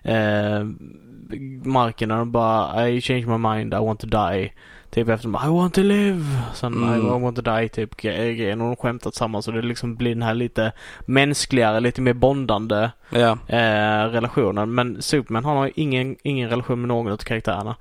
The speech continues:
Speaker 2: Nej.
Speaker 1: Eh, överhuvudtaget.
Speaker 2: Nej.
Speaker 1: Eh, och han bara kommer dit och hjälper dem slåss och, alltså, det
Speaker 2: Jag får ändå säga, alltså, bara så här nu när du säger det, lite i stort så känns karaktärerna mer mänskliga i den f-, gamla versionen än vad de gör här.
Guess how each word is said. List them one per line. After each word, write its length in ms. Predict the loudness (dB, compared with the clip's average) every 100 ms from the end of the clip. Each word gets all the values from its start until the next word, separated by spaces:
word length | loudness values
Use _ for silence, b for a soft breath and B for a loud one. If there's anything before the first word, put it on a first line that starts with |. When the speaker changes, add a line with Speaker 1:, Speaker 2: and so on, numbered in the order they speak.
| b
Speaker 2:
Nej. 160 | 0 0 -2 -6
Speaker 1:
Eh, 340 | 0 2 4 2 2
överhuvudtaget. 840 | 2 0 -2 0 0 0 -6 -14 -20 _ _
Speaker 2:
Nej. 200 | -2 -2 -4 -6
Speaker 1:
Eh, 480 | 0 4 4 4 2
och 720 | 2 4 4 4 4 2 0 -4 -8
han 240 | -6 0
bara 80 | 0
kommer 220 | 2 0
dit 360 | 0 -2 -2 -4
och 580 | 0 2 2 0 -2 -6 -6 -2
hjälper 260 | -2 -2
dem 120 | -6
slåss 500 | -2 -2 -2 -2 -4
och, 500 | -2 0 0 -4 -4
alltså, 180 | -4 2
det 280 | 4 4 2 B B B -14 -2
Speaker 2:
Jag 100 | 2
får 100 | 4
ändå 140 | 4
säga, 180 | 4 4
alltså, 220 | 4 6 6
bara 260 | 6 6 6
så 100 | 4
här 60 |
nu 140 | 6 6
när 120 | 6
du 80 | 6
säger 260 | 4 4
det, 160 | 2 4
lite 300 | 4 4 2
i 120 | 0
stort 520 | -2 0 0 0 -8 -10 B B B
så 160 | 2
känns 580 | 4 6 6 4 0 -2 0
karaktärerna 720 | 2 2 4 4 4 0 2
mer 340 | 4 2 2
mänskliga 800 | 2 2 2 0 -4 -2 0 0
i 160 | 0 0
den 200 | 0 -2
f-, 140 | -4
gamla 420 | -4 2 4 4 2
versionen 320 | 2 0 2
än 80 | 0
vad 100 | 0
de 100 | 0
gör 160 | 0
här. 300 | 0 -2 -4